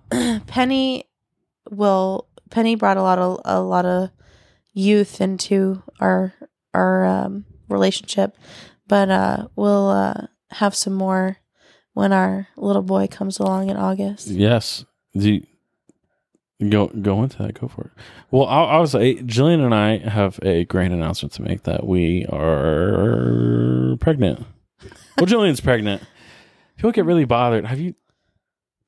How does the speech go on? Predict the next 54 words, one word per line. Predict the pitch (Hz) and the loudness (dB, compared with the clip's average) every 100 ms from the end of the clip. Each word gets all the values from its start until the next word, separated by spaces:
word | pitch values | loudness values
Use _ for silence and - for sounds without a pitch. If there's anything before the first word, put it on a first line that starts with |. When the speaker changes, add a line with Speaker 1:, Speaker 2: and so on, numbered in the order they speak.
| _ | _
Speaker 1:
Well, | 131 123 | -2 -2
you | 131 143 | 0 0
don't, | 156 120 110 - | 2 0 -4 -4
you | |
don't | 123 104 | -4 -2
say | 95 | -4
it | 95 | -4
'cause | 110 | -4
you're | 143 | -2
the | 123 | 0
one | 87 - | -2 -4
who's | 107 - | -8 -6
pregnant. | 120 120 90 - _ - - - | -4 -2 -4 -6 _ -20 -14 0
People | 131 | 0
get | 120 113 | 2 0
upset | 92 113 117 | 2 0 2
when | 82 92 | 0 0
I | |
say | 90 98 | 0 0
that | 82 76 | -2 -2
we | 78 | -2
are | 69 | -4
pregnant, | 64 67 62 - | -8 -8 -10 -10
and | 87 | -8
they're | 76 | -8
like, | - - | -10 -10
"Oh, | 67 62 73 | -10 -10 -12
you're | 80 82 | -10 -10
not | 71 - | -10 -10
pregnant. | 76 73 69 69 | -10 -10 -12 -12
It's | 76 - | -12 -8
Jillian. | 76 71 71 - - - | -6 -8 -10 -14 -12 -2
Speaker 2:
Who | - | 0
Speaker 1:
You're | |
Speaker 2:
said | 214 285 | 2 2
Speaker 1:
not, | 202 | 0
Speaker 2:
that? | 196 202 - | -2 -6 0
I'll | |
Speaker 1:
you're | - | 2
not | 277 | 2
Speaker 2:
punch | - | 2
him | - | 2
Speaker 1:
carrying | 233 | 4
Speaker 2:
in | |
Speaker 1:
the | 226 | 4
Speaker 2:
the | 226 | 4
Speaker 1:
baby." | 220 | 2
Speaker 2:
face. | 208 - | -2 -6
Speaker 1:
<laughs> | |
No, | - - | -6 -6
don't | - | -6
worry | - | -6
about | - - | -8 -8
it. | - | -10